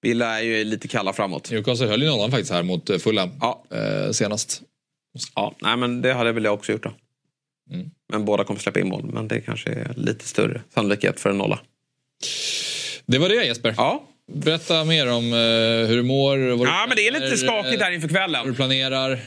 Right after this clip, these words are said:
Speaker 1: Nej, men det, det finns en plan för bytesfritt. Det finns en plan för ett backbyte. Det finns en plan för att skicka Archer till Haaland. Archer till...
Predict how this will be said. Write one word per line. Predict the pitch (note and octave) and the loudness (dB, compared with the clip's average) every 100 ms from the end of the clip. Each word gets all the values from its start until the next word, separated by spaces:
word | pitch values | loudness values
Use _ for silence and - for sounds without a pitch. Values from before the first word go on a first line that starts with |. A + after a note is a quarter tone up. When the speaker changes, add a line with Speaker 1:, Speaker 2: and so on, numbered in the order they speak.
| - | -10
Speaker 1:
Nej, | - C3 D#3 D#3+ | -2 2 2 2
men | D#3+ | 2
det, | D#3+ D#3+ D#3+ | 2 4 4
det | D#3+ | 2
finns | D#3 E3 D3 | 2 2 2
en | D#3 D3+ | 0 0
plan | D3 D3 C#3+ | 0 0 0
för | C#3+ | 0
bytesfritt. | C#3+ C3 - C#3+ E3 - | 0 0 2 2 0 -2
Det | B2 B2 | 0 2
finns | C3+ B2+ | 0 0
en | C3 | -2
plan | A#2+ C3 B2 | 0 0 0
för | A#2 | -2
ett | B2+ | 0
backbyte. | C3 B2+ - B2 A#2+ B2+ C3 | 0 -2 -2 0 0 0 -2
Det | A#2+ | -2
finns | B2 A#2+ | -2 -4
en | A#2+ | -4
plan | - A#2 A2 A2 | 0 2 2 -2
för | A2+ | -4
att | |
skicka | - A#2+ A#2+ A2+ | -2 -4 0 2
Archer | G#2+ G2+ - G#2+ | 2 0 -2 0
till | G#2+ | 0
Haaland. | G#2 A2+ G#2 G#2 G#2 | 0 2 2 2 2
Archer | G#2 G#2 - | 2 2 2
till... | G#2+ G2+ G2 | 2 0 -2